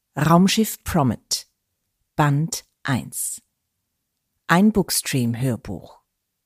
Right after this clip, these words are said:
Gelesen von Claudia Ronefeld.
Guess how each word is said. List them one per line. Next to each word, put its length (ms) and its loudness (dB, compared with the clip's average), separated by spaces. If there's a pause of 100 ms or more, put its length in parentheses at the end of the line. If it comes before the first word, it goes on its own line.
(240)
Gelesen 680 2 (380)
von 260 2
Claudia 440 -2
Ronefeld. 840 -6